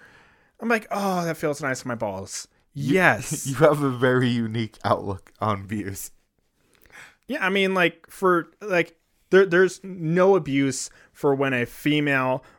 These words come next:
Speaker 1: fucks a male, unless, like, the dude's like, "I really don't want it," which is never. That has never happened.
Speaker 2: You don't really think ever that's ever happened?
Speaker 1: I, I'm sure, like, one time, and then, like, the second the lips touched his dick, he's like, "Never mind.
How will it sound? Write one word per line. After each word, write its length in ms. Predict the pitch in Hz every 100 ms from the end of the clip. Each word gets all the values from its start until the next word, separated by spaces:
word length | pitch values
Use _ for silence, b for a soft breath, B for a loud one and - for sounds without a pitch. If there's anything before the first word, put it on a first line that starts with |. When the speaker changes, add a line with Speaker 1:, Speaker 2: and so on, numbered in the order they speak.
| _
Speaker 1:
fucks 540 | - 131 123 - - _ _ _ -
a 160 | 156 127
male, 420 | 120 117 110 107
unless, 380 | 123 131 131 -
like, 180 | 120 -
the 120 | 117
dude's 280 | 127 127 120
like, 160 | 120 -
"I 60 |
really 360 | 202 214 220 220
don't 240 | 208 240
want 280 | 202 196 202
it," 420 | 170 139 117 95 _ _ _ _ _ _ -
which 280 | 135 131 -
is 160 | 147
never. 420 | 170 202 120 - _ 143
That 140 | 160
has 180 | 170 -
never 300 | 180 190 185
happened. 640 | 170 143 - 87 - - B B B
Speaker 2:
You 100 | 151
don't 300 | 233 254 269
really 280 | 220 240 226
think 260 | - 208 - -
ever 320 | 127 143 151
that's 220 | 135 127
ever 220 | 123 117
happened? 340 | 104 87 - - 156
Speaker 1:
I, 100 | 175
I'm 180 | 160
sure, 200 | 170 240 233
like, 140 | 185
one 500 | 127 123 120 127 147
time, 420 | 151 151 160 175 -
and 160 | 143 147
then, 140 | 156
like, 180 | 147 131
the 100 | 139
second 420 | - 151 147 170
the 160 | 156 139
lips 340 | 139 156 -
touched 300 | - 156 -
his 160 | 131 -
dick, 200 | 143 147
he's 140 | 139
like, 120 | 123
"Never 180 | 131 127
mind. 340 | 120 107 101